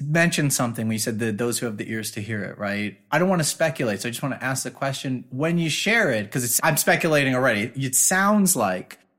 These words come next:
more often than not, the impact is positive. It's, it may be confronting, right? That the information may challenge ideas that we've held or, or even never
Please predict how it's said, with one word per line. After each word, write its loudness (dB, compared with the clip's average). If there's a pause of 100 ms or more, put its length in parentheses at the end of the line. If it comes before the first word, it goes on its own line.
(240)
more 0
often -4
than -4
not, -2
the -6
impact -6
is -10
positive. -4
It's, -8
it -20
may 2
be 0
confronting, -2 (260)
right? 0
That -2
the 2
information 0
may 0 (160)
challenge 0
ideas 0
that -6
we've -6
held 2
or, 0
or -2
even 0
never 0